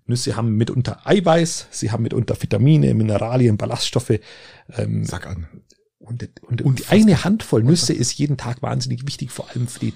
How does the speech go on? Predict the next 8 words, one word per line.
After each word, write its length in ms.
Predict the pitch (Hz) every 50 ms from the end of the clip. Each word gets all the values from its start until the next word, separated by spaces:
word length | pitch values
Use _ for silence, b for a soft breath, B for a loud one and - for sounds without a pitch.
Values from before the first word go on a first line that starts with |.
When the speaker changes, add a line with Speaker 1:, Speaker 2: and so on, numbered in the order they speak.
| _ -
Speaker 1:
Darmflora. 880 | - 98 117 120 120 117 104 - - 90 92 95 90 73 - - 113 _ _ _ _ b b b b b b b b b b
Für 100 | - -
die 140 | 104 98 95
Darmflora, 600 | - 135 165 196 208 175 - 185 190 190 190 170
für 120 | - - -
die 160 | 117 113 110
Darmhirnschranke. 1040 | - 110 120 127 123 113 151 175 196 175 170 - - 151 147 151 139 - 135 127 - _ _ _ _ _ _ _ _ _ _ - - - - -
Ähm, 280 | 120 120 107 107 110